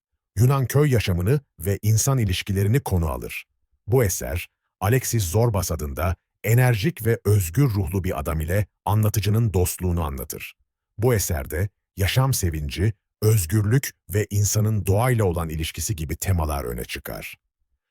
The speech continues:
Bir diğer önemli eseri Günaha Son Çağrı, orijinal adı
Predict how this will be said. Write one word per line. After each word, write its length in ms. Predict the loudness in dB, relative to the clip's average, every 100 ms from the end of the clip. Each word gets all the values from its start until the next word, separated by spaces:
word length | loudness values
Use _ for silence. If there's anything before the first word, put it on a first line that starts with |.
| _ 0
Bir 180 | 0 2
diğer 260 | 2 2 0
önemli 380 | 0 2 2 0
eseri 500 | -2 -4 -2 -2 -2 _ _ -2
Günaha 480 | 0 2 2 0
Son 360 | 0 0 2 0
Çağrı, 540 | -2 -2 -2 -4 -10 _ _ _ _ _
orijinal 440 | 0 0 -2 -4
adı 320 | -6 -2 -4